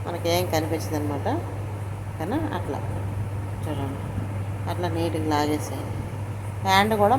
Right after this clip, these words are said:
మనకి స్టిఫ్గా సాఫ్ట్గా బాగుంటుంది అనమాట అట్లా మనం చేయడం వల్ల, ఓకేనా? అలా చూడండి ఎంత బాగా వచ్చేసిందో షేప్ అయితే. చూసారా ఎంత నీట్గా వచ్చింది, మీరే చూడండి పర్ఫెక్ట్గా ఉందన్నమాట.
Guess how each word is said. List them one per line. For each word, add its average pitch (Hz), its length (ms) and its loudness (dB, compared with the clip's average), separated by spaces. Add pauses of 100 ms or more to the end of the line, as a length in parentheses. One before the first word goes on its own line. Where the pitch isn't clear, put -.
మనకి 208 280 4 (100)
స్టిఫ్గా 208 420 2 (180)
సాఫ్ట్గా 180 540 6 (160)
బాగుంటుంది 170 460 8
అనమాట 135 300 0 (720)
అట్లా 165 220 -2
మనం 151 240 4
చేయడం 160 300 4 (120)
వల్ల, 135 160 2 (220)
ఓకేనా? 160 260 0 (120)
అలా 180 100 4 (120)
చూడండి 147 260 4
ఎంత 147 200 2
బాగా 143 200 6
వచ్చేసిందో 143 520 0 (640)
షేప్ 160 280 -2
అయితే. 147 160 0 (120)
చూసారా 170 340 4 (680)
ఎంత 156 380 0
నీట్గా 165 460 4
వచ్చింది, 156 340 0 (100)
మీరే 175 200 6 (100)
చూడండి 135 360 2 (600)
పర్ఫెక్ట్గా 165 680 4
ఉందన్నమాట. 139 440 2